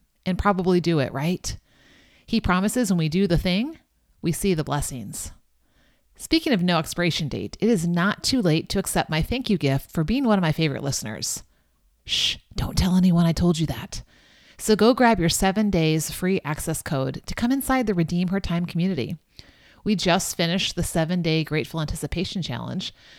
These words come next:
and you're welcome to participate in that anytime. 'Cause that attitude of gratitude, that's what's gonna set you up for an amazing Christmas season as we celebrate the greatest gift of all, his son coming to earth to be our savior.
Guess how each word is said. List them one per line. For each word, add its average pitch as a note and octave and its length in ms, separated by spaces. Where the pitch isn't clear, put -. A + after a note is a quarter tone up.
and F#3+ 100
you're F#3+ 80
welcome G3 300
to B3+ 100
participate G3 480
in F3+ 140
that E3+ 280
anytime. D#3+ 640
'Cause F#3 160
that F3+ 180
attitude F3+ 440
of E3 80
gratitude, G3+ 600
that's D4+ 240
what's D#4 160
gonna G#3+ 160
set - 320
you F#3 120
up D3+ 140
for F3 120
an D#3+ 60
amazing E3+ 540
Christmas E3 380
season F3+ 580
as - 120
we E3+ 80
celebrate F#3+ 480
the E3 80
greatest F3+ 500
gift E3+ 220
of D3 100
all, C#3 400
his F#3+ 140
son G3 320
coming G3+ 260
to - 80
earth D3 280
to E3+ 60
be D3+ 140
our C3+ 80
savior. C3 540